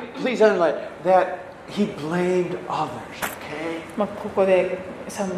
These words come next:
Speaker 2: サウルは人のせいにしてしまいます。
Speaker 1: And, and if we aren't careful,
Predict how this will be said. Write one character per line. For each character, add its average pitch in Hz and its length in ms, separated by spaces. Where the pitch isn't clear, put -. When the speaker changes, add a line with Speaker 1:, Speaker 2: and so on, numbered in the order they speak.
Speaker 2:
サ 214 220
ウ 165 40
ル 160 140
は 165 180
人 - 160
の 277 140
せ 269 160
い - 40
に - 120
し - 140
て 165 80
し - 180
ま 151 60
い 143 40
ま 143 220
す。 - 180
Speaker 1:
And, 190 140
and 196 180
if 202 220
we 277 120
aren't - 360
careful, 165 560